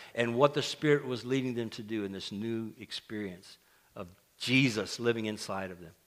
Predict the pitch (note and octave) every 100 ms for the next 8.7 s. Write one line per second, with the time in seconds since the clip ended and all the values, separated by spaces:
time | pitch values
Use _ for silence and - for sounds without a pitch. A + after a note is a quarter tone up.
0 | _ _ _ _ _ _ _ _ _ _
1 | A2 A2 G2+ A#2+ A2 G2+ A2 B2+ C3 A2
2 | G2+ F2+ E2+ D#2 E2 G2+ G2+ A2 G2+ G#2
3 | C3 C3+ A2+ F#2 F2 G2 G#2+ A#2 - A#2
4 | - C3 C3 - G#2+ F#2 - - - C3
5 | A#2 A2 B2 A#2+ A#2 A#2+ A2+ A2 G2 G#2
6 | G#2 A#2 A2+ - A#2+ A2+ A2 G#2+ A#2 A#2
7 | A2 - - A#2+ A2 A2 A2+ B2 C3 C#3+
8 | B2+ A2+ A#2+ A#2 A2+ G2+ -